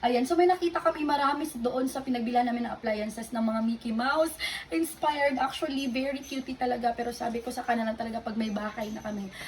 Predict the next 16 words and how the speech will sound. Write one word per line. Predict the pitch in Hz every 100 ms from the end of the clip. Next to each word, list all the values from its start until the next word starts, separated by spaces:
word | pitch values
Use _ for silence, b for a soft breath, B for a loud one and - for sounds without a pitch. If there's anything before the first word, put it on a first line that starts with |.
| B
Ang | 262 262
dami | 269 269 269
doon | 247 254
kasi | 254 269
up | 240 - 269 -
to | 311
now, | 269 240 240 254 - - - -
fan | 262 254
pa | 254 240
rin |
talaga | 247 233 220 226
ako |
ng | 220
mga | 220 220 208
Mickey | - 208
Mouse. | 190 -